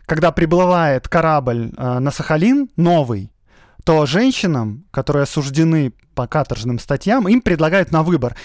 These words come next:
Им можно идти на каторгу, как бы работать в кандалах, а можно пойти в жены к поселенцам.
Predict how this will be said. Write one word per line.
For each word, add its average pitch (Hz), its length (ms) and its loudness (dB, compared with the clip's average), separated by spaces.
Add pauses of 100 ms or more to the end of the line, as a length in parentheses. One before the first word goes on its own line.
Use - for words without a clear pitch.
(120)
Им 190 120 4
можно 180 320 2
идти 160 180 -2
на 143 160 0
каторгу, 262 720 0 (120)
как 135 180 -4
бы 139 140 0
работать 151 420 0
в - 80 -18
кандалах, 143 540 -2 (360)
а 151 140 0
можно 202 540 2
пойти 147 300 0
в 156 100 -4
жены 226 640 2 (180)
к - 100 -16
поселенцам. 127 840 -2